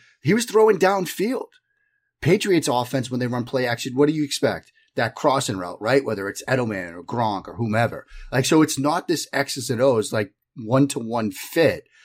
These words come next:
Conceptually, yes, he's a fit, the traits and all that stuff, but the scheme is going to be a bit different. It's gonna need to be tweaked if you're gonna be starting him early. Now, Josh McDaniels, similar to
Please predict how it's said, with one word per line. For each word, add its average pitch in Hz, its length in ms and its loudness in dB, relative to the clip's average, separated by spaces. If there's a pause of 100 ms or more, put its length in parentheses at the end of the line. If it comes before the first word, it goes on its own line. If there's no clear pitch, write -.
(240)
Conceptually, 151 1040 0
yes, 107 540 -2
he's 110 180 -10
a 110 60 -8
fit, - 400 -4
the 92 80 -16
traits 123 480 -2
and 82 80 -14
all 80 120 -10
that 80 180 -14
stuff, 80 260 -16
but 110 200 -8
the 107 100 -6
scheme 226 720 -6
is 147 120 -4
going 131 280 2
to 131 100 -10
be 117 300 -8 (300)
a 95 60 -10
bit 123 240 -2
different. 113 300 -2
It's 92 80 -10
gonna 113 180 -4
need 131 200 -2
to 131 60 -12
be 120 120 -4
tweaked 165 440 -2
if 98 80 -12
you're 117 80 -8
gonna 110 120 -4
be 110 80 -4
starting 110 380 -4
him 107 200 -8
early. 104 280 -6 (280)
Now, 131 160 0
Josh 139 260 0
McDaniels, 160 420 0
similar 143 420 2
to 139 460 2